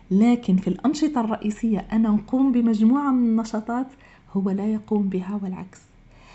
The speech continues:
الأنشطة الرئيسية هي مجموعة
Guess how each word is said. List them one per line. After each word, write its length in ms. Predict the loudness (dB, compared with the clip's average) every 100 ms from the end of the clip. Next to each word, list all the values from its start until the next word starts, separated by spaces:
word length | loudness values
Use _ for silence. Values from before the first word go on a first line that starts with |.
| -20 -10
الأنشطة 480 | -6 -2 -2 0 -2
الرئيسية 600 | -2 -2 -4 -2 0 0
هي 280 | 0 0 2
مجموعة 760 | 2 0 2 4 4 0 -6